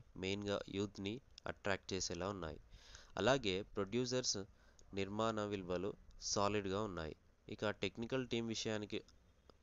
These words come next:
అరవింద్ కశ్యప్ కెమెరా వర్క్ స్టన్నింగ్గా ఉందని చెప్పాలి. సినిమా షాట్ అయిన ఫస్ట్ ఫ్రేమ్ నుంచి తన పనితనం బాగుంది. అలాగే అజనీష్ లోక్నాథ్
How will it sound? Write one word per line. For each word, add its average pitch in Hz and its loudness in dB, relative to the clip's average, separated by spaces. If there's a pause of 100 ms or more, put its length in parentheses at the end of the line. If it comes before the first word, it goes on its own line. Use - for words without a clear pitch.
(1120)
అరవింద్ 107 2
కశ్యప్ 107 4
కెమెరా 98 4
వర్క్ 92 2 (260)
స్టన్నింగ్గా 101 2 (360)
ఉందని 95 0
చెప్పాలి. 80 -2 (500)
సినిమా 131 4
షాట్ 117 6
అయిన 104 2 (1500)
ఫస్ట్ - 4
ఫ్రేమ్ 110 2
నుంచి 98 0 (400)
తన 101 2
పనితనం 107 2
బాగుంది. 87 2
అలాగే 104 2 (440)
అజనీష్ 107 2
లోక్నాథ్ 101 0